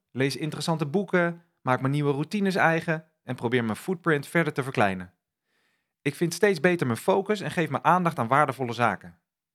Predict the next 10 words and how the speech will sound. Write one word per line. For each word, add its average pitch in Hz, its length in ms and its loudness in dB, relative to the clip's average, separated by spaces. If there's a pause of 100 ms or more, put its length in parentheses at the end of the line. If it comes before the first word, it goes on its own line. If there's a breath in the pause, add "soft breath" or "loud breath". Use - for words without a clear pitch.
(240)
En 131 140 -4
ik 120 80 -4
zorg 170 260 0
voor 120 140 -4
mijn 104 100 -2
lijf 151 380 0 (240)
door 110 160 -6
sport, - 520 -2 (380)
gezond 123 340 -4
eten 165 500 -4